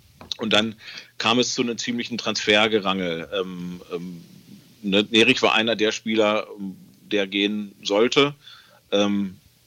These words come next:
ist er dann auch gegangen zu Viktoria Berlin, aber die Begleitumstände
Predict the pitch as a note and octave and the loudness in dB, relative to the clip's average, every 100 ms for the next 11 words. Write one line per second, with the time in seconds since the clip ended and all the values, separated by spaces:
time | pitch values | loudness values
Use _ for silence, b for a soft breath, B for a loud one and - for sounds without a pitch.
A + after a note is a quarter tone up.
0 | _ _ _ - A2 - A2+ A2+ G2+ G2+ | _ _ _ -6 0 4 4 4 0 -2
1 | A2+ G2 G#2+ G#2 G#2 G2+ - G2+ G#2+ G2+ | -4 -2 -4 -4 -2 -4 -2 0 4 2
2 | G2 F#2+ F#2+ G#2+ F#2 G2+ G2 G2 F#2+ F#2 | 4 2 2 0 0 0 0 0 2 4
3 | A#2 - G#2 - G#2 G#2+ G#2+ | 2 0 -2 0 0 0 -2